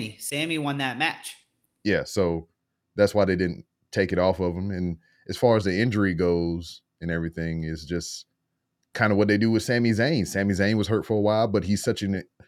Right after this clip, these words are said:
Speaker 2: a good character actor.
Speaker 1: Well, he
Speaker 2: They just
Speaker 1: Yeah.
Speaker 2: keep him on T V. Or even
Speaker 1: Yeah.
Speaker 2: Alexa Bliss, for that
Speaker 1: Yep.
Speaker 2: stint of time when she was injured, they ke-,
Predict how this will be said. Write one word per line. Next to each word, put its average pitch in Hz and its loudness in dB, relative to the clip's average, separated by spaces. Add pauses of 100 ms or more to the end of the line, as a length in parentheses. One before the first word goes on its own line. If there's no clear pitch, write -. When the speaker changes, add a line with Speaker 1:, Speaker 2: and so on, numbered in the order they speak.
(460)
Speaker 2:
a 104 2
good 104 4
character 147 6
actor. 104 4
Speaker 1:
Well, 123 2
he 123 -2 (240)
Speaker 2:
They 107 2
just 113 2
Speaker 1:
Yeah. - -6
Speaker 2:
keep 135 2
him 123 6
on 123 2
T - -2
V. - -6 (240)
Or 117 6
even 165 6
Speaker 1:
Yeah. 160 12
Speaker 2:
Alexa 175 6
Bliss, 202 4
for 123 0
that 113 4 (220)
Speaker 1:
Yep. 143 0
Speaker 2:
stint 123 0
of 104 -2
time 110 4
when 98 0
she 107 0
was 123 2
injured, 139 0
they 92 2
ke-, - -10